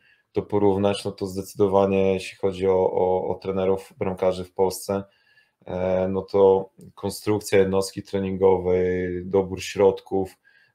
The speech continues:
e, i ewidentnie wyczuwalny jakby cel jednostki treningowej, czyli to, nad czym pracuna-, pracujemy w danym jednostce,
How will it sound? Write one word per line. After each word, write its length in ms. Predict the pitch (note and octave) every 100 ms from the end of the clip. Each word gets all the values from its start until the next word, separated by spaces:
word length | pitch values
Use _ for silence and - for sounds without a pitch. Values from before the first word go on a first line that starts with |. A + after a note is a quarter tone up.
| -
e, 360 | F2+ F2+ F#2 -
i 460 | G2+ F#2 F#2+ F#2+ -
ewidentnie 840 | G2+ F2+ F#2+ A2 G#2+ G#2 G#2+ G2
wyczuwalny 520 | F#2+ F#2 G2 G2+ G2+ G2+
jakby 220 | G2 G2
cel 400 | - B2+ F#2+ E2+ _
jednostki 480 | G2+ F#2+ F#2+ - G2+
treningowej, 640 | - G2 F#2+ F2+ F2+ F#2+
czyli 220 | F#2+ - F2
to, 140 | G2+
nad 180 | F#2 F2
czym 180 | - F2
pracuna-, 480 | F#2+ - F#2 F#2 -
pracujemy 480 | - E2+ G2 F#2 F2+
w 20 |
danym 280 | F2 F2+ F2+
jednostce, 480 | F2+ F#2 F2+ -